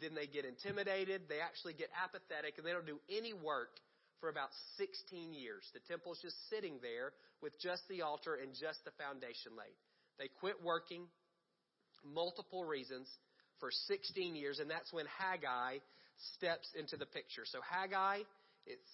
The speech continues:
comes up. He's very, uh, he's only got a, his career lasts for four months, and he preaches four sermons. That's what he does. Very pivotal, though, in the life of the Jewish people. In the second year of King Darius, on the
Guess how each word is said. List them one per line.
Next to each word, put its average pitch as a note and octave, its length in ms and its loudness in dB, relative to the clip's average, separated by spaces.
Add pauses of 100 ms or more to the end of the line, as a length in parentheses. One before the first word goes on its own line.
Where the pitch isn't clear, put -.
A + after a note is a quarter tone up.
(120)
comes F3 280 2
up. E3+ 280 6
He's D3 200 -6 (220)
very, F3+ 220 2 (480)
uh, C#3+ 180 -4
he's D#3+ 140 -6
only F3+ 140 2
got E3+ 160 4
a, C#3+ 120 0
his F3 220 -2
career F3 320 2
lasts E3+ 300 2
for C3+ 180 -6
four F3+ 180 2
months, F#3 340 0 (500)
and - 80 -10
he C3+ 80 -6
preaches E3 540 -2
four E3+ 160 2
sermons. A2+ 460 -2
That's C#3+ 200 -4
what D#3+ 140 0
he E3+ 80 -4
does. C#3+ 420 0 (480)
Very F#3+ 280 6
pivotal, D3+ 420 2
though, C#3 220 2
in C3+ 100 2
the C3+ 100 2
life D3 380 4 (560)
of C3 100 -6
the C#3 80 -2
Jewish C#3+ 380 0
people. B2+ 260 -4
In B2 80 -6
the B2 60 -4 (160)
second G#3 360 2
year F#3+ 240 6
of F3+ 180 2
King G3+ 280 0
Darius, D3+ 440 4 (560)
on D3+ 120 2
the D3+ 100 2